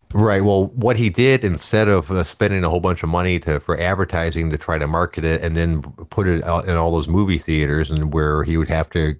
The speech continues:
only get a certain cut, uh, for each one, all he did was book movie theaters and places like that across the country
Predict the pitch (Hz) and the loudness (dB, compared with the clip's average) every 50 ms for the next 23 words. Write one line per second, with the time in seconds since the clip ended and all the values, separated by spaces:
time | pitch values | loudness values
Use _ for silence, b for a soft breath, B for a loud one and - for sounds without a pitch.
0 | - - 85 85 87 85 76 82 78 - - - 87 80 - 80 - - - 87 | -6 -4 -2 0 0 0 0 0 -2 -2 -2 -2 -4 -4 -4 -8 -8 -4 -2 -2
1 | 82 80 76 - _ _ _ _ _ _ _ _ _ 82 82 78 78 76 - - | -2 -2 -4 -6 _ _ _ _ _ _ _ _ _ 0 0 0 0 -2 -4 -4
2 | 92 87 82 80 90 82 - - 90 95 95 90 80 b b b b _ _ _ | -2 -2 0 0 -2 -2 -2 -2 0 0 2 0 0 b b b b _ _ _
3 | _ _ _ - 101 110 123 104 90 101 90 76 - 98 110 120 117 - 85 85 | _ _ _ 0 0 2 2 2 0 -2 -2 0 2 2 2 2 2 0 0 0
4 | 78 78 73 - - - - _ _ _ _ _ 104 107 107 - - - 85 87 | 0 0 -2 -4 -8 -12 -16 _ _ _ _ _ -2 -2 -2 -2 -8 -10 -4 0
5 | 95 104 107 107 98 87 - 98 92 90 85 80 85 85 85 80 - 80 76 - | 2 2 4 2 2 0 0 0 0 2 2 2 2 2 0 0 0 -4 -2 0
6 | 92 90 85 - 85 80 85 80 78 - 90 87 87 82 - 92 - - 92 92 | 0 -2 0 -2 -2 -2 -2 -2 -2 0 0 0 0 0 -2 -6 -6 -4 -2 -2
7 | 90 - - 85 - - 98 104 90 - - 85 80 76 b | -2 -2 -6 -6 -4 -2 -2 -2 -2 -2 -2 -2 -2 -2 b